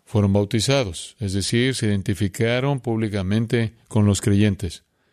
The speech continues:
Fueron identificados públicamente por los líderes de la primera iglesia. Aún más adelante en el libro de los Hechos dice que hubieron cinco mil hombres que creyeron.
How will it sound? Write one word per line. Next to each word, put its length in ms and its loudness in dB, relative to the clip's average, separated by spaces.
Fueron 260 4
identificados 680 0
públicamente 640 0
por 160 -2
los 160 0
líderes 640 -2
de 140 0
la 100 -2
primera 300 0
iglesia. 440 -2
Aún 160 4
más 160 2
adelante 360 2
en 60 2
el 60 2
libro 220 2
de 80 0
los 180 -4
Hechos 480 -4
dice 360 2
que 480 0
hubieron 320 4
cinco 460 0
mil 280 2
hombres 380 -2
que 140 -2
creyeron. 500 0